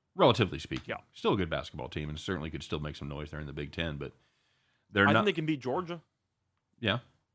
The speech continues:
Speaker 1: Oh, in
Speaker 2: They
Speaker 1: the
Speaker 2: can make it to the title game.
Speaker 1: in football, sure. Yeah, I, that,
Speaker 2: Yeah.
Speaker 1: that Michigan team, man. If, if you don't account for those D Ns, if you, if,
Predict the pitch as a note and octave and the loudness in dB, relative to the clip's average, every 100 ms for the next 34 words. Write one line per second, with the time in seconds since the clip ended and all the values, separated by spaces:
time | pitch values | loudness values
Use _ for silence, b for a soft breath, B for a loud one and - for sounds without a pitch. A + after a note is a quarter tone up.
0 | - A#2 G#2+ F#2 G#2 G2+ F3 D3+ A#2+ G#3 | 4 8 8 6 4 4 4 2 0 -2
1 | F#3 C#3 B2 A#2 A2 A#2+ - A2 D3+ E3 | -6 -4 -4 -4 -6 -10 -4 0 4 6
2 | A#3+ C4 A3+ G#3 - _ _ _ _ _ | 4 4 2 0 -2 _ _ _ _ _
3 | - F3+ D#3 G2 A2 G#2 - G2 C3+ D3+ | -4 -2 -2 -2 -2 -4 -10 -6 2 2
4 | - _ _ - - A3 A#3+ A#3+ A3+ G3+ | 0 _ _ -12 0 2 4 4 2 0
5 | A3+ G#3 B2 B2+ C3+ C3+ B2+ - A#2+ B2 | 2 0 2 4 6 4 0 -4 -6 -2
6 | A2+ C#3 A#3 B3 - F#3+ F3 E3 D3 A2 | -2 0 0 -2 0 0 2 0 0 0
7 | B2+ A2+ G2 C#3+ F3+ - _ _ _ _ | 0 2 2 0 -4 -10 _ _ _ _
8 | _ _ _ _ F#2+ G2+ C#2 F#2 | _ _ _ _ -12 -8 -6 -6